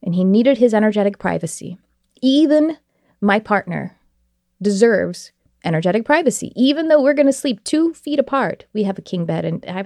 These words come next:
I get hot at night, so, you know, we're not, we don't cuddle while we sleep. And, you know, he deserves it. I deserve it. And, and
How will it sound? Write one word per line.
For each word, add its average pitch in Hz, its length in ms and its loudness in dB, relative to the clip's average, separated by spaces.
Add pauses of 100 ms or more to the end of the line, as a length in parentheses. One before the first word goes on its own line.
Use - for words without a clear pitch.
I 208 40 -6
get 196 160 -8
hot 156 200 -4
at 151 100 -10
night, - 200 -8
so, - 260 -8
you - 80 -12
know, - 140 -14 (260)
we're 190 80 -6
not, 175 160 -6 (200)
we 180 120 -8
don't 165 100 -10
cuddle 165 220 -4
while 160 120 -2
we 165 80 -6
sleep. 165 220 -4 (680)
And, 240 320 4 (640)
you 247 260 -4
know, 240 320 4 (100)
he 269 160 -2
deserves 262 460 4
it. 208 100 2
I 226 120 2
deserve 240 340 2
it. 175 140 2
And, 185 240 -4 (100)
and 196 140 -2